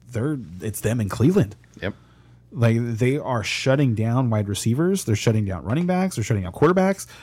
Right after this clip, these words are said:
Speaker 1: Like, tight ends are doing okay
Speaker 2: Yeah.
Speaker 1: against them. And so, like, <laughs> you really want Hawkinson.
Speaker 2: Yes.
Speaker 1: But to me, that's it. I don't want any, I don't want, without Justin Jefferson in the lineup, I don't want anybody else.
Speaker 2: I completely agree.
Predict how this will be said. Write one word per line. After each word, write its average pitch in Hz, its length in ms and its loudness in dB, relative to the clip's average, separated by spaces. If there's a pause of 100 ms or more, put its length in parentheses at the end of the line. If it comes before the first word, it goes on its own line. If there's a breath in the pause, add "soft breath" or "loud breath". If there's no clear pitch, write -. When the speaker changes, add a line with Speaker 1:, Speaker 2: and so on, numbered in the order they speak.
(120 loud breath)
Speaker 1:
Like, 107 200 2 (480 loud breath)
tight 117 280 0
ends 143 400 0
are 127 80 -2
doing 117 420 0
okay 95 520 -2 (100)
Speaker 2:
Yeah. 117 60 -2
Speaker 1:
against 101 320 -2
them. 98 500 -2
And 98 140 -10
so, 110 220 -2
like, 104 240 -4
<laughs> - 40 -12
you 147 100 -2 (100)
really 139 180 2
want 117 160 0
Hawkinson. 117 600 2
Speaker 2:
Yes. 82 440 -4
Speaker 1:
But 117 160 0
to 117 80 -4
me, 147 160 0
that's 151 260 -2
it. 143 220 -2 (120)
I - 120 2
don't 311 100 0
want 113 140 0
any, 175 340 0
I - 100 -4
don't 196 120 -4
want, 123 400 -6
without 151 320 2
Justin 196 300 0
Jefferson 160 360 0
in 147 80 -2
the 123 60 0
lineup, 143 260 2
I 98 80 -6
don't 127 140 -2
want 110 140 -8
anybody 95 260 -6
else. - 240 -12 (140)
Speaker 2:
I 90 240 -2
completely 113 560 -2
agree. 117 340 -4